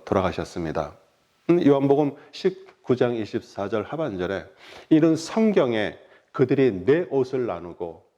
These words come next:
내 옷을 제비 뽑나이다 한 것을, 에, 응하게 하려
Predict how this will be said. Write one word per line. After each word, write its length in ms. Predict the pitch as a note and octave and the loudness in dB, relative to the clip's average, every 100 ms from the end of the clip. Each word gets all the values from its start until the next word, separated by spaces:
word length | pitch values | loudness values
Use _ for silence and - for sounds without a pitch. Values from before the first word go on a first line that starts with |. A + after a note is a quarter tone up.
| _ _ _ _ | _ _ _ _
내 100 | - | 2
옷을 360 | B2 A#2 B2+ A#2 | 4 4 0 -4
제비 500 | - G2+ F3+ A#2+ A#2 | -2 0 2 0 0
뽑나이다 640 | E3 D#3+ D3 B2 A2+ A2 | -2 0 0 0 2 0
한 180 | G#2+ D3 | 0 -2
것을, 480 | C#3 G2+ C#3 F3 - - - - | -2 0 0 0 -4 -20 -10 -4
에, 140 | G2+ - | -2 2
응하게 640 | G#2+ A2 G2 F#2+ C#3 D3 - | 2 2 0 0 0 -2 -16
하려 400 | - G#2 A2 A#2+ | -8 -4 -4 -4